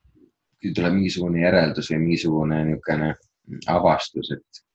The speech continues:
et mis võib sama kiiresti nagu meelest ära minna, näiteks siis on hea panna see,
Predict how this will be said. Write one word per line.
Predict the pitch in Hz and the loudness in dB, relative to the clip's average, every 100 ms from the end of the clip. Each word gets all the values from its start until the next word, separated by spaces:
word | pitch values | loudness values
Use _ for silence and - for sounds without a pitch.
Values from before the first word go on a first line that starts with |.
| _ _ _ _ _ _ - | _ _ _ _ _ _ -10
et | 73 | -4
mis | 82 - | -2 0
võib | 85 76 | 0 0
sama | - 85 78 73 | -4 -4 -4 -2
kiiresti | 78 - - 76 | -2 -4 -10 -8
nagu | 76 | -6
meelest | 80 78 - | -4 -6 -4
ära | 80 76 | -4 -2
minna, | 78 78 76 | -6 -8 -10
näiteks | - - - | -10 -16 -20
siis | - | -10
on | 78 78 | -6 -6
hea | - | -4
panna | - 113 120 | -6 -8 -14
see, | _ _ _ 80 | _ _ _ -20